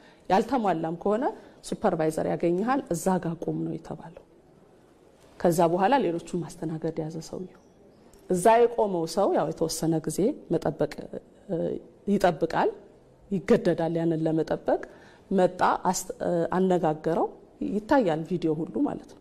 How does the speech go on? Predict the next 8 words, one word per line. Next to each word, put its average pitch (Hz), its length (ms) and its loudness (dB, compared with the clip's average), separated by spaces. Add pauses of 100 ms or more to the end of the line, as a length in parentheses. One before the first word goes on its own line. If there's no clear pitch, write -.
(140)
አነጋገረው። 170 680 2 (520)
ከዛ 175 260 4
በኋላ 180 320 4
ትንሽ፣ 247 300 4 (520)
እ፣ 185 120 0 (220)
አለመግባባት 196 760 4
ተፈጥሮ 214 360 -2
የነበረው 277 500 0